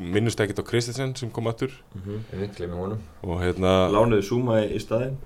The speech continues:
Speaker 1: Já.
Speaker 2: til Stoke.
Speaker 3: Einmitt.
Speaker 1: Og svo fyrir utan það, þá, þá, þá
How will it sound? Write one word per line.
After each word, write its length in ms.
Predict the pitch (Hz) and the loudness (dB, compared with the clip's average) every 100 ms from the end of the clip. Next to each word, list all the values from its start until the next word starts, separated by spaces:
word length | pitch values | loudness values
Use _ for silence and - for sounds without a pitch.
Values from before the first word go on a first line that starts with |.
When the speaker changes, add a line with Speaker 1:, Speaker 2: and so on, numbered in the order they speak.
| - | -2
Speaker 1:
Já. 260 | 104 87 82 - | 0 0 -2 -8
Speaker 2:
til 100 | 101 | -4
Stoke. 300 | 110 123 - - - | -2 -2 -6 -16 -10
Speaker 3:
Einmitt. 340 | 92 101 - - 101 - | -6 -6 -8 -14 -12 -8
Speaker 1:
Og 40 | |
svo 140 | 110 101 | -4 0
fyrir 220 | 117 139 | 4 4
utan 180 | 123 117 | 6 6
það, 240 | 123 107 | 6 6
þá, 80 | 110 92 - | 2 0 -4
þá, 120 | 98 98 78 | -2 0 0
þá 40 | 101 | -2